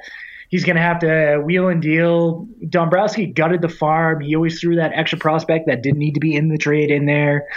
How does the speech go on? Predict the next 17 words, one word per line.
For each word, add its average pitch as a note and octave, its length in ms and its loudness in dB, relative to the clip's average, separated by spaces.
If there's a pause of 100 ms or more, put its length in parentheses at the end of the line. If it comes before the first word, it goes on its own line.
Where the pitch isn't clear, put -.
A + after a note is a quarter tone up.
(340)
Uh, A2+ 380 0
like, B2+ 180 0
I'm C3 480 0
sure F#3 380 2
Logan E3+ 360 2
Allen D3+ 480 2
didn't D3 200 -2
need C#3+ 180 0
to C#3 60 0
be C#3+ 140 -2
part C#3+ 240 2
of C#3 60 2
that, C3+ 220 2
uh, B2+ 280 0
Kimbrel D3 380 2
trade. C#3+ 560 2 (500)
Um, G#2+ 640 -2